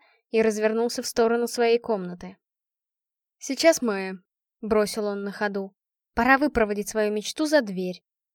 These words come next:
Дождаться, когда она приведёт себя в порядок, вывести через заднее крыльцо и попрощаться.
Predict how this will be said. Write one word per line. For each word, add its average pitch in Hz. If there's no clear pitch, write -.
Дождаться, 247
когда 220
она 214
приведёт 214
себя 214
в -
порядок, 208
вывести 302
через 220
заднее 208
крыльцо 208
и 269
попрощаться. 262